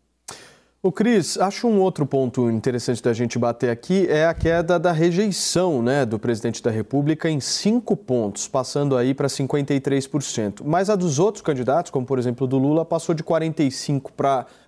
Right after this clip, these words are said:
perdão, de quarenta e dois pra quarenta e cinco, e Ciro Gomes também teve um aumento aí, é, registrado na sua rejeição de quarenta e sete pra quarenta e nove por cento. A que que se deve isso na sua avaliação?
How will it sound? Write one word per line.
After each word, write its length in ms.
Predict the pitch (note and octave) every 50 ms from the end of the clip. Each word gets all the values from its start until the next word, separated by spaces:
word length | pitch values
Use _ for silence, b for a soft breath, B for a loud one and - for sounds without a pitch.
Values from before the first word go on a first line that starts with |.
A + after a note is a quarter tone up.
| B
perdão, 240 | - B2 G#2 A2+ G2+
de 140 | F#2 F2+ -
quarenta 340 | - C#3 C#3 D3+ C#3+ - C#3
e 40 | A#2+
dois 320 | A2+ C#3 D3 C#3+ B2+ -
pra 160 | - - A#2+
quarenta 360 | - - A#2+ A#2+ B2 A#2 - A#2+
e 60 | G#2+
cinco, 400 | - - F#3 G3+ G#3 - - -
e 140 | G3+ F3+ E3+
Ciro 260 | - - A#3+ B3 B3
Gomes 340 | D#3 D3+ F#3 A3+ A#3 G#3 -
também 320 | - F3 D#3 E3+ A3 A#3+
teve 440 | - - F3+ F#3+ G3+ F#3 G#3 G#3 G3+ G#3 B B B B
um 140 | B F3+ F3
aumento 540 | E3+ D#3 C#3 C#3 D3 D#3 D3+ D3 - - B2
aí, 260 | A#2+ B2+ C#3 D3 C#3+ -
é, 260 | B2+ B2 A#2+ A#2 A2 G#2
registrado 560 | A2 B2+ B2 B2 A#2 - - B2+ B2 A#2+ A#2 A#2+
na 100 | A#2+ A2+
sua 180 | - - B2+ A#2
rejeição 440 | A#2+ A#2+ A2 B2 A2+ - - D3+
de 80 | D3 D3+
quarenta 440 | - D#3 D3 C#3+ D3 D3+ D3+ - D3+
e 80 | C3
sete 480 | A#2 - - C#3+ D3 D3 D3 - E3+ D#3 - b b b b b b b
pra 140 | - D3 C#3+
quarenta 460 | - E3 D3 C#3 D3 D3+ D3+ - D#3+
e 60 | D3+
nove 380 | C3+ C3 C3 C#3 D3 C#3 B2+ C3+
por 200 | B2+ - C3 A#2
cento. 320 | - - B2 A#2+ A#2+ E3
A 20 | E3
que 200 | - - B3 A#3+
que 120 | - -
se 160 | - - G3+
deve 420 | D3+ A2+ C3 B2+ A#2+ A#2+ A2 G#2+ A2
isso 520 | A2 A2+ A#2+ A#2+ A#2 - - C#3+ C3 - -
na 140 | C3 B2 A#2
sua 200 | - - B2+ A#2
avaliação? 520 | G#2 A2+ A2 G#2+ G2+ - - - C#2 -